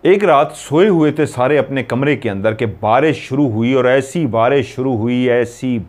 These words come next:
बारिश शुरू हुई कि रुकने का नाम ही नहीं ले रही थी। बारिश होती रही, होती रही, होती रही, रात सारी बारिश होती रही, सुबह हो गई, बारिश होती रही, दिन हो गया, बारिश होती रही, रात हो गई, बारिश रुकने का नाम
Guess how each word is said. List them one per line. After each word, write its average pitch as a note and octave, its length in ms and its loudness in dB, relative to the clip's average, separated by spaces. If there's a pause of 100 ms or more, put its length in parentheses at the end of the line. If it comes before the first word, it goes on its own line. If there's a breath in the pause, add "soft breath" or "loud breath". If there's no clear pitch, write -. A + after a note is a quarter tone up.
बारिश A2+ 440 0
शुरू A2+ 180 -4
हुई A2 200 -4
कि A2+ 120 -4
रुकने A#2+ 360 -4
का A#2 140 -2
नाम A2+ 400 -4
ही A#2 180 -4
नहीं A#2+ 240 -4
ले G#2+ 160 -2
रही G#2 240 -4
थी। A#2 180 -8
बारिश A2+ 440 -2
होती A#2 400 -4
रही, A#2+ 300 -4
होती A2+ 460 -4
रही, A2 240 -4
होती A2 420 -6
रही, C#3 200 -2 (440 loud breath)
रात D3 500 2
सारी E3+ 460 0
बारिश C3 440 0
होती B2 280 -2
रही, C3 260 0
सुबह D#3 400 0
हो C#3 200 2
गई, C3+ 280 0
बारिश A2+ 500 0
होती B2 360 -4
रही, A2+ 300 -2
दिन B2 340 -4
हो A2+ 220 -2
गया, A2 300 2
बारिश G#2 520 -2
होती G2+ 340 -6
रही, G#2 240 -4 (400 loud breath)
रात C#3+ 760 2
हो B2+ 240 -2
गई, A#2 260 0
बारिश G#2+ 840 -4
रुकने F#2+ 640 -10
का F#2 260 -6
नाम F2 580 -8